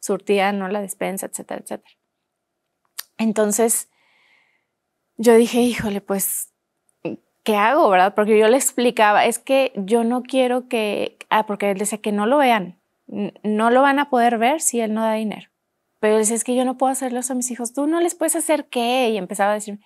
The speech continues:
o sea, "Tú les estás haciendo un daño porque le estás enseñando que ser irresponsable está bien y no sé cuánto". Entonces empezaba a decirme todo esto que yo, entonces de repente empezaba a pensar, "Ay,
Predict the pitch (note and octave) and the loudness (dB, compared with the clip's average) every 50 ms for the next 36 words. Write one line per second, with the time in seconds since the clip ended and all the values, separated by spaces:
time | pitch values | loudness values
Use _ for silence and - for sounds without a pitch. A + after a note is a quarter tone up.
0 | _ _ _ _ _ _ _ _ _ - A3+ G#3+ - A#3+ A3 G3 F#3+ - _ _ | _ _ _ _ _ _ _ _ _ -2 0 2 4 4 4 4 4 0 _ _
1 | _ _ _ _ _ _ _ _ - C#4 C#4+ D4 D4 D4+ D4 D#4+ D#4 - C4+ C4+ | _ _ _ _ _ _ _ _ 2 4 4 4 4 2 0 0 0 2 2 2
2 | C#4 C#4+ C#4 - C#4 C4+ C4+ C4 C#4+ D4 C4+ B3+ A3 G#3+ G#3+ A3+ B3 B3 B3 A3+ | 2 2 0 2 2 2 2 2 0 0 0 2 2 2 0 0 0 -2 -2 -2
3 | - - F#3+ - - G3+ G#3 G3+ - - G3+ - B3+ C4 B3 C4 B3+ A#3+ A3+ A3+ | -2 -4 -6 -4 -2 -2 -2 -2 -4 -4 -4 -4 -4 -4 -4 -2 -2 -2 -2 -2
4 | A3+ A3+ A#3+ A#3 B3+ B3 - A3+ G#3 G3+ G3 - _ _ - A3+ A3+ A3+ B3 A#3 | -2 -2 -2 -2 -4 -4 -2 -2 -4 -4 -4 -8 _ _ 2 2 4 4 2 0
5 | A3+ A3+ - - G#3+ G#3 G3+ G#3+ G#3+ G#3+ A3 A3 A3 - G#3+ G#3+ G3+ G#3 G#3 G#3+ | -2 -4 -4 -4 -4 -2 2 2 2 2 2 -2 0 2 2 2 2 2 2 2
6 | A3 A3 A3+ A#3 G#3+ G#3 G#3 G#3+ G#3+ G#3+ A3 A3 G#3+ G#3+ C4 C4+ F4 E4+ - F4 | 2 0 0 -2 -2 -2 -2 -4 -2 0 0 0 0 0 -2 0 0 2 2 2
7 | D#4 - B3+ - - A3 A3+ A#3+ A#3+ - - - G#3+ G#3 G#3+ G#3 - A3 A3 G#3+ | 2 2 0 2 4 4 4 6 4 4 4 4 4 4 4 2 2 0 0 0
8 | A#3 B3 B3 B3+ B3 A#3+ A#3+ - B3 B3 B3 A#3 A3 A3+ G#3 G#3 G#3 - A#3 G3+ | 0 -2 2 2 2 2 2 0 -2 0 0 2 2 2 2 0 -2 -4 -4 0
9 | G#3 A3 G3+ G3+ - A3 G#3+ G#3+ A#3 A3 G#3+ A3 G#3+ A3 G3+ G#3 G#3 G#3 - G#3+ | 0 0 0 0 -4 -4 -4 -2 -2 -2 -2 -2 0 2 2 2 2 0 0 -2
10 | G#3 G#3+ G3+ G#3 G3+ G3+ G#3 A3 B3 C#4 C4 B3 | 0 -2 -2 -2 -2 -2 -2 -2 -2 -2 -4 -4